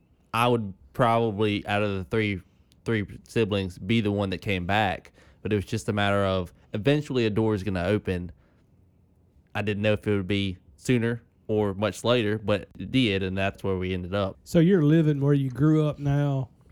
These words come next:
Speaker 2: and I'm, I'm sure a lot of your friends have similar experiences. What do you think you'd tell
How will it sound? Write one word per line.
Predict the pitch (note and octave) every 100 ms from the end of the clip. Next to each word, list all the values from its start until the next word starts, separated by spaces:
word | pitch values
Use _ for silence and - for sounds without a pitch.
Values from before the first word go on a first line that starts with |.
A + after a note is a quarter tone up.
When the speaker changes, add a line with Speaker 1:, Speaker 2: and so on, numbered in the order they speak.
| -
Speaker 2:
and | B2+ B2+ B2
I'm, | A#2+ -
I'm | B2
sure | A2+ - C#3
a |
lot | C3+ C3
of | B2+
your | B2 A2+ - _ _ _ _ _
friends | _ - D#3 C#3+ C3
have | A#2+ C3 A#2
similar | - D3+ C3+ C3 A#2 - -
experiences. | C3+ - D3+ C#3 C3+ A2+ - B2+ B2 A2+ - - - _
What | B2+
do | F#3
you | F3+
think | F#3+ E3
you'd | F3+ C#3
tell | D#3 E3 D#3 C#3 B2